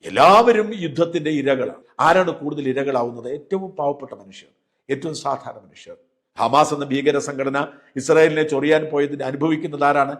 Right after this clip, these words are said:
ഗാസയിലെ പാവപ്പെട്ട മനുഷ്യർ. മാർച്ചിന് ശേഷം മാത്രം ഗാസയിൽ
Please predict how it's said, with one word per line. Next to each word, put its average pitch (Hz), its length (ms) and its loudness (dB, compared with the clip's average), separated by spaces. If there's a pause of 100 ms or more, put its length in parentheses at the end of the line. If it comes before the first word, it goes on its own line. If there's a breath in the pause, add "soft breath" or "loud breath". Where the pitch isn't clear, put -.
(300 soft breath)
ഗാസയിലെ 175 480 -2
പാവപ്പെട്ട 123 440 -4
മനുഷ്യർ. 98 280 -20 (500)
മാർച്ചിന് 151 380 2
ശേഷം 139 340 -8
മാത്രം 151 440 -4
ഗാസയിൽ 123 460 -2